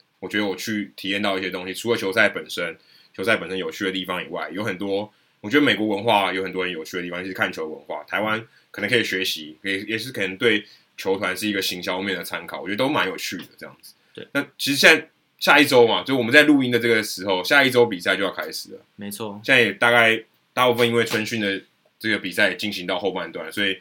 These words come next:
Speaker 1: 很多教练也开始决定说，诶，先发，开幕战先发投手是谁？
Speaker 2: 对。
Speaker 1: 那像什么 Kershaw 啊，然后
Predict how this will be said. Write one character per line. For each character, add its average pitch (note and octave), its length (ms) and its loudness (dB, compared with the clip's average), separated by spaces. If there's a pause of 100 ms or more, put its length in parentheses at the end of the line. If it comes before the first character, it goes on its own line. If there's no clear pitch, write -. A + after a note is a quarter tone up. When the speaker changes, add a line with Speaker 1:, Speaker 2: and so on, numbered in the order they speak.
(240)
Speaker 1:
很 G2 100 -6
多 B2 140 2
教 A#2+ 220 6
练 A2+ 140 4
也 F#2 60 -4
开 G2 140 0
始 F2 260 -8 (140)
决 F#2+ 140 -4
定 G#2 120 0
说， F2+ 400 -4 (280)
诶， B2 280 -2
先 A2 200 -4
发， A2+ 360 4 (160)
开 A#2 100 0
幕 A#2 140 0
战 A2+ 120 4
先 G#2+ 160 -6
发 G2 120 -2
投 F#2 180 -8
手 E2+ 100 -10
是 - 120 -12
谁？ - 260 -12 (260)
Speaker 2:
对。 - 220 -12 (240)
Speaker 1:
那 A#2 60 -8
像 B2+ 160 0
什 G2+ 80 -8
么 E2 140 -10
Kershaw F#2+ 520 -2
啊， D2+ 300 -6 (380)
然 F2 120 -10
后 E2 460 -10